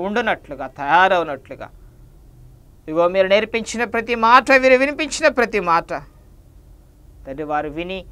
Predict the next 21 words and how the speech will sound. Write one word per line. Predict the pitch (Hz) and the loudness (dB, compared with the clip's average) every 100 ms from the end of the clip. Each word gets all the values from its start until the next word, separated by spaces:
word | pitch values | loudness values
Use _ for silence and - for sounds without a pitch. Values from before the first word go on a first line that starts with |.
| - - - - - - - - - - | -20 -20 -20 -20 -20 -20 -20 -20 -20 -12
అయ్యా | - 262 262 | -2 -2 0
తండ్రి | 208 220 226 | -2 -2 0
ప్రభువా, | 220 190 220 208 185 - - | 0 4 6 6 4 -10 -8
మరి | 165 185 | 0 6
నేర్చుకొని | 262 262 - 247 214 160 - - - - - - | 6 4 -8 -6 -4 -6 -10 -20 -20 -20 -14 -4
తదనుగుణంగా | 160 175 190 190 185 180 165 - - - - | 0 2 2 0 -2 -2 -2 -4 -20 -18 -2
నడుచుకున్నట్లుగా | 170 226 - - 208 170 147 151 143 | 0 0 -4 -4 -4 -4 -6 -6 -4
వారిని | 143 139 147 | -2 -4 -6
మీరు | 143 143 | -4 -6
ఆశీర్వదించండి. | - - 165 147 135 123 120 113 - - - - - 165 | -6 -12 -12 -12 -16 -20 -20 -20 -20 -20 -20 -20 -14 2
అనేక | 214 311 302 320 | 6 6 6 2
మంది | 294 269 | 2 4
మా | 233 214 | 4 4
ప్రియులు, | 175 180 196 165 - - | 0 0 0 -4 -12 -8
అయ్యా | 147 165 170 | -4 -4 -4
తండ్రి, | 165 170 170 | -8 -6 -6
ఈ | 170 | -2
పరిచర్య | 185 185 196 180 | -4 -4 -8 -6
కొరకు | 113 127 175 170 | -6 -6 -10 -6
ప్రార్థన | 160 170 190 208 240 - | 0 2 2 -2 -4 -8
చేస్తూ | 139 - - | -16 -16 -20